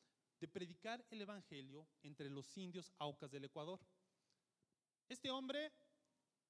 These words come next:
volaba, sobrevolaba junto con otros cuatro misioneros y aventaban comida para empezar a, a tener relación con esta tribu salvaje,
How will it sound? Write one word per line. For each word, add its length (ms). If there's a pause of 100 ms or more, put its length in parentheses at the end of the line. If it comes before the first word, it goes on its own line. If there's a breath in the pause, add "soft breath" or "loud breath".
(1040)
volaba, 500
sobrevolaba 520
junto 360
con 160
otros 260 (180)
cuatro 300
misioneros 560 (400 soft breath)
y 120
aventaban 680 (140)
comida 520
para 160
empezar 460
a, 220
a 100
tener 280
relación 520
con 220
esta 180
tribu 260
salvaje, 480